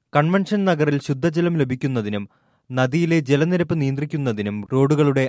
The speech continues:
അറ്റകുറ്റപ്പണികൾ നടത്തുന്നതിനും വിവിധ സർക്കാർ വകുപ്പുകൾ ആവശ്യമായ ക്രമീകരണം ചെയ്യുന്നുണ്ട്. പോലീസ്, ഫയർഫോഴ്സ്, ആരോഗ്യവകുപ്പ്, ടെലികോം, വൈദ്യുതി തുടങ്ങിയ വകുപ്പുകളും സഹകരിക്കുന്നു.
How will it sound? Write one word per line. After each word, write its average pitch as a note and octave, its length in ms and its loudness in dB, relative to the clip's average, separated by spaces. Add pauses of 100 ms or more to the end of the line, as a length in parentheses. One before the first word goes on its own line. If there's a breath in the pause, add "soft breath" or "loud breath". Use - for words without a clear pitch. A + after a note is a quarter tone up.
അറ്റകുറ്റപ്പണികൾ D3 760 -2
നടത്തുന്നതിനും A2 680 -2 (120)
വിവിധ D3 240 2
സർക്കാർ D#3 400 0
വകുപ്പുകൾ B2+ 460 -2 (200)
ആവശ്യമായ C3+ 640 -2
ക്രമീകരണം A#2 600 -4
ചെയ്യുന്നുണ്ട്. G#2 540 -4 (300)
പോലീസ്, D#3 440 4 (160)
ഫയർഫോഴ്സ്, C3 540 0 (100)
ആരോഗ്യവകുപ്പ്, B2+ 760 0 (160)
ടെലികോം, C#3 520 2
വൈദ്യുതി B2+ 460 0
തുടങ്ങിയ C3 360 0
വകുപ്പുകളും G#2+ 600 -4
സഹകരിക്കുന്നു. G2 640 -6